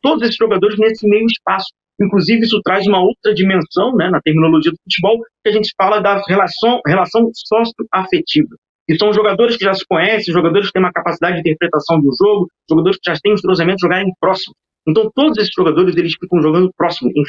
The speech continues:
faixas centrais do campo. Não à toa que o Everton Ribeiro, apesar de uma formação tra-, tática, ele fazia parte desse três jogadores, então ele está numa linha atrás desse trio, que esse trio, sim, joga muito mais próximo,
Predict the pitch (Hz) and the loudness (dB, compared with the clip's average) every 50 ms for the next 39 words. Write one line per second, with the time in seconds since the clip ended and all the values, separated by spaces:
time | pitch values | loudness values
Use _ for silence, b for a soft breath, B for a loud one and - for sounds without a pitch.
0 | - - 165 175 170 - 160 - - 180 170 165 - 151 151 151 151 175 185 - | -4 -4 -4 -4 -2 -4 -4 -4 -2 -4 -4 -2 -2 -2 -2 0 0 -2 -2 0
1 | 139 123 117 - _ _ _ _ _ _ 175 190 202 196 - 208 208 202 196 - | -2 -4 -4 -6 _ _ _ _ _ _ 0 0 0 0 2 2 2 2 2 0
2 | 190 190 196 190 190 185 185 170 170 156 156 156 143 143 143 - 151 143 156 202 | -2 0 0 -2 0 0 0 2 2 2 2 2 2 0 0 -2 -2 -2 -2 -2
3 | - 202 190 185 - - 196 185 156 - 214 208 185 - 165 147 135 - _ _ | -2 -2 -2 -2 0 0 0 0 0 0 -2 -2 0 -2 -2 -2 -4 -6 _ _
4 | _ 165 143 143 - - - - - _ _ _ _ - - 143 139 147 147 180 | _ -4 -4 -4 -4 -6 -6 -8 -8 _ _ _ _ -4 -2 -2 0 -2 -2 -2
5 | 185 185 - - 160 147 156 - - - - - - - - - 233 - _ _ | -4 -4 -4 -4 -4 -4 -6 -10 -12 -4 -2 -2 -2 -2 -4 -6 -6 -6 _ _
6 | _ _ _ - 170 214 233 220 233 233 220 180 180 156 123 117 - - _ _ | _ _ _ -2 -2 0 0 0 0 0 2 2 2 2 0 -2 -6 -12 _ _
7 | _ _ 139 139 131 170 185 185 180 - - 160 156 151 156 147 139 135 139 131 | _ _ -2 -2 0 2 0 0 0 -2 -2 -2 0 2 2 2 2 2 2 0
8 | 127 - 160 160 156 - - 165 196 240 277 277 - - - - _ _ _ _ | 0 -2 -2 -4 -4 -4 -2 -2 0 0 0 -2 -2 -4 -6 -8 _ _ _ _
9 | _ 139 170 170 - 294 285 - - 240 254 240 - - - _ _ _ - 285 | _ -4 -2 -2 -2 -2 -2 0 0 2 2 2 0 -2 -8 _ _ _ 2 2
10 | 381 427 427 - - - 190 180 - - 165 143 120 117 156 147 143 135 151 170 | 2 2 0 -4 -6 -6 -4 -4 -2 0 -2 0 0 0 -2 -2 0 0 -2 -2
11 | 165 147 139 123 - - - 180 190 - - | -2 -2 -4 -4 -4 -2 -2 -2 -2 -2 -4